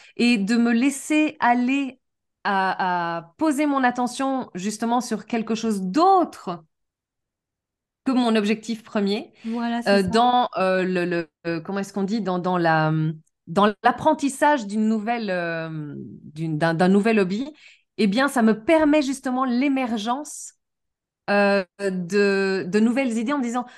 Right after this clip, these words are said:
Speaker 1: Ah, mais c'est ça que ça voulait dire hier
Speaker 2: C'est
Speaker 1: quand j'ai
Speaker 2: ça,
Speaker 1: appris que »,
Speaker 2: c'est ça.
Speaker 1: et en pleine mélodie, je fais,
Speaker 2: C'est ça, «
Speaker 1: Ah, mais
Speaker 2: c'est
Speaker 1: c'est
Speaker 2: ça.
Speaker 1: ça !»
Speaker 2: Et en fait, je vais donner peut-être une petite astuce que les gens ne savent pas. Il faut savoir que la musique,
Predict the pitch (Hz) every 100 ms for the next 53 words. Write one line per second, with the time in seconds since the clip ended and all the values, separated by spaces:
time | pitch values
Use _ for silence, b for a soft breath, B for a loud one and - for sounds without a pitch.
0 | B B _ 262 277 285 285 240 220 -
1 | 233 220 - 330 330 - 254 214 226 233
2 | 190 254 254 247 269 277 277 262 247 220
3 | 247 240 254 269 - - _ - - 277
4 | 269 233 - 262 262 247 240 240 - 349
5 | 415 427 359 370 339 339 359 392 - 247
6 | - 269 262 277 262 370 415 370 294 -
7 | 262 262 - 269 - 427 427 415 302 -
8 | B B 359 254 - - - _ 247 254
9 | 277 370 269 269 233 262 302 277 277 -
10 | 262 240 220 233 294 294 262 - 294 311
11 | 320 - 254 240 226 226 254 294 254 233
12 | 220 - 269 294 - 240 226 220 277 294
13 | 262 220 208 220 214 294 320